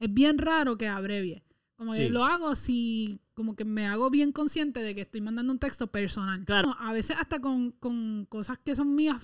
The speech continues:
Speaker 1: totalmente personales, o amistades, mi pareja, etcétera, que le hablo como que más relax, con todo y eso escribo de que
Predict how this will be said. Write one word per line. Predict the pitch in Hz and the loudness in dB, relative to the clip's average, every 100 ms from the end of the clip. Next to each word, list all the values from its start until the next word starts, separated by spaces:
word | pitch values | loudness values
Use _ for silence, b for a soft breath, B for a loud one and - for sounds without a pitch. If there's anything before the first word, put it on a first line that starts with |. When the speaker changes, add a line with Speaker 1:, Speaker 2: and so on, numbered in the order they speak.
| - | -6
Speaker 1:
totalmente | 247 233 247 254 | -4 -2 -4 -4
personales, | 262 277 269 277 254 | -4 -4 -2 -2 -2
o | 214 202 - | -4 -8 -12
amistades, | 196 208 - 202 214 220 | -16 -16 -8 -4 -2 -2
mi | 214 | -6
pareja, | 185 214 233 | -6 -6 -6
etcétera, | - 240 233 | -6 -6 -4
que | 208 | -4
le | 202 | -4
hablo | 180 202 214 | -4 -4 -4
como | 247 240 | -4 -4
que | 247 | -4
más | 240 233 | -4 -2
relax, | 262 294 254 - - _ _ - | -2 -2 -4 -6 -12 _ _ -6
con | 214 | -4
todo | 185 202 | -2 -2
y | |
eso | 233 - | -2 -6
escribo | - 190 190 | -8 -8 -6
de | 208 190 | -8 -10
que | 180 160 | -14 -16